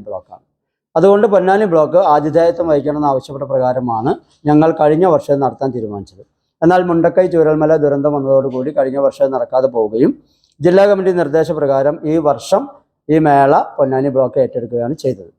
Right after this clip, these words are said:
അപ്പോൾ പൊന്നാനി, മലപ്പുറം ജില്ലയിൽ ഇരുപത്തൊന്നായിരത്തോളം അംഗങ്ങളുണ്ട് ഞങ്ങൾക്ക്. ഈ പൊന്നാനി ബ്ലോക്കിൽ തൊള്ളായിരത്തി അൻപതോളം അംഗങ്ങളാണ് ഈ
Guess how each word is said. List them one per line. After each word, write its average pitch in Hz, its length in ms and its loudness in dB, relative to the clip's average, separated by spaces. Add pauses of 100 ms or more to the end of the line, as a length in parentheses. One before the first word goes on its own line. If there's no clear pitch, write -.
(580)
അപ്പോൾ 180 200 4
പൊന്നാനി, 190 320 2 (240)
മലപ്പുറം 180 360 2
ജില്ലയിൽ 190 360 4 (180)
ഇരുപത്തൊന്നായിരത്തോളം 175 880 2
അംഗങ്ങളുണ്ട് 147 460 -2
ഞങ്ങൾക്ക്. 127 280 -2 (280)
ഈ 160 120 0
പൊന്നാനി 170 340 4
ബ്ലോക്കിൽ 165 460 0
തൊള്ളായിരത്തി 147 480 2
അൻപതോളം 151 400 2
അംഗങ്ങളാണ് 143 420 0
ഈ 143 80 -2